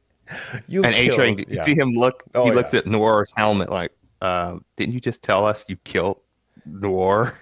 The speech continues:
Speaker 1: Yeah, and he's like, "But he attacked me." Or, he, or no, he, he kept my dad from me. Like, he justified it,
Speaker 2: Yeah.
Speaker 1: like, 'cause he's just insane and can rationalize everything that he does. Um, but yeah, it was, um, it was, like, I don't know, like,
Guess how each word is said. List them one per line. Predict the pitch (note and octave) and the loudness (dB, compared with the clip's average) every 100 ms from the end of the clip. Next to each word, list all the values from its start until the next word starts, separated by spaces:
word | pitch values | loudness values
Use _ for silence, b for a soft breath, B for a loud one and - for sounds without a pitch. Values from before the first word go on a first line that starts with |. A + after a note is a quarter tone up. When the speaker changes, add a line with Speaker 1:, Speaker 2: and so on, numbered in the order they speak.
| - | -4
Speaker 1:
Yeah, | D#3 C3 | -2 -2
and | C3+ | -2
he's | C3+ A2+ | -4 -4
like, | G2 - | -6 -4
"But | B2+ G2+ | -4 0
he | D3 | 0
attacked | - B2 C3 - | 0 -6 -8 -10
me." | A#2 E2+ - - | -14 -16 -20 -6
Or, | A#2 A#2+ | -2 0
he, | G#2 B2+ | -2 -2
or | C3+ | -2
no, | B2 G#2 | -2 -4
he, | G#2 B2+ | -8 -10
he | F#2 B2 | -8 -8
kept | - B2+ A#2+ | -6 -6 -6
my | A2 G2 | -8 -6
dad | F2 F2 - | -4 -4 -6
from | - | -16
me. | - G1+ - | -16 -16 -4
Like, | G#2 G2+ | -4 -2
he | - G2 | -6 -4
justified | G2 F2 F2 F#2 F2+ | -4 -4 -4 -4 -6
it, | F2 - | -6 -8
Speaker 2:
Yeah. | |
Speaker 1:
like, | F#2+ F#2+ | -8 -6
'cause | - F#2+ | -6 -6
he's | - - - B B B B B - | -10 -16 -18 B B B B B -6
just | A2+ G2+ | -2 0
insane | F#2+ - F2 | 0 0 0
and | E2+ F2 | 0 -2
can | E2+ | -2
rationalize | E2 D#2 D#2 D#2+ D#2+ D#2+ | -2 -4 -6 -8 -8 -4
everything | - E2 D#2+ D#2+ D#2+ | -4 -6 -8 -8 -6
that | D#2 | -8
he | D#2 | -8
does. | D#2 D2+ D#2 G2+ - B B B B _ | -6 -8 -10 -14 -18 B B B B _
Um, | - G2 E2+ D2+ D2+ D2+ - _ _ _ B B B B B - | -6 -4 -4 -8 -10 -18 -20 _ _ _ B B B B B -6
but | D#3 | -2
yeah, | F3 A3+ - | 0 -2 -2
it | |
was, | B2+ C3+ A#2+ | 0 0 2
um, | A#2 G#2 F#2 F2+ B B B _ _ _ _ _ - | 2 2 -2 -8 B B B _ _ _ _ _ -8
it | E3 | -6
was, | D3 C3+ - _ _ _ | -4 -4 -6 _ _ _
like, | B2+ A#2 - - | -6 -6 -12 -8
I | A2+ | -6
don't | E2 | -6
know, | D2 D#2+ - | -8 -8 -4
like, | B2 | -4